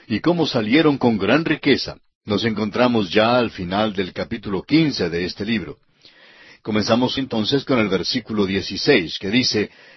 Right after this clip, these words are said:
"Y en la cuarta generación volverán acá, porque aún no ha llegado a su colmo la maldad del amorreo hasta aquí."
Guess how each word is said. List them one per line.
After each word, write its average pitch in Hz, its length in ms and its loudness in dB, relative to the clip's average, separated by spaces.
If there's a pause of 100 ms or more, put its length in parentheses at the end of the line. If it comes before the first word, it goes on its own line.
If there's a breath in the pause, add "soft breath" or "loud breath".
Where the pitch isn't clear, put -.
(380 soft breath)
"Y - 120 2
en 143 120 2
la 143 100 6
cuarta 180 400 2
generación 127 760 2
volverán 113 480 4
acá, 113 380 0 (460 soft breath)
porque - 320 2
aún 123 300 2
no 104 200 4
ha 127 60 4
llegado 127 520 4
a 101 40 4
su - 180 -6
colmo 123 360 2
la 110 100 0
maldad 101 420 0
del 110 160 0
amorreo 101 720 0
hasta 107 380 -2
aquí." 180 320 -4